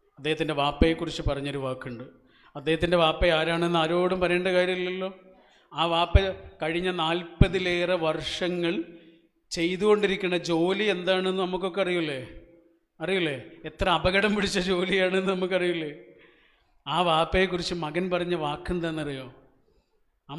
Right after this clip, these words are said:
മകൻ പറഞ്ഞ വാക്ക്, "മറ്റുള്ളവരുടെ മുന്നിൽ തല കുനിക്കേണ്ട ഒരു സാഹചര്യം എൻ്റെ വാപ്പ ഇതുവരെ എൻ്റെ ജീവിതത്തിൽ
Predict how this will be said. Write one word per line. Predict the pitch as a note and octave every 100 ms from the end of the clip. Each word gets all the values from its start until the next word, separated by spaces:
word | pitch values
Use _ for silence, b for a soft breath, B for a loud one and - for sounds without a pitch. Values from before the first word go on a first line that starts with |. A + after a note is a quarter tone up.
| D#3
മകൻ | D3+ E3 E3
പറഞ്ഞ | D#3+ D#3+ D3+
വാക്ക്, | D3 - F3 A#3+ - - _ _ _ _ _ _ _ _ _ -
"മറ്റുള്ളവരുടെ | D3+ - F#3 F3+ F3+ E3+ E3+ E3+
മുന്നിൽ | D#3+ D3+ C#3 A#2+ A2 - - _ _ _ _ _ _ _ _
തല | - D3 E3 F3
കുനിക്കേണ്ട | F3 F3 E3+ F3 E3 D#3+ D#3
ഒരു | D#3 D3
സാഹചര്യം | D3+ C3 C#3+ D3 C3+ C3+ A#2 - - _ _ _ _ _ _ _ _ C#3
എൻ്റെ | C3+ D3 C#3
വാപ്പ | C#3 - D#3 D3
ഇതുവരെ | C#3+ D3+ C#3+ C3+ A#2+ D3
എൻ്റെ | C#3 D3 C#3+
ജീവിതത്തിൽ | C#3 C#3 C#3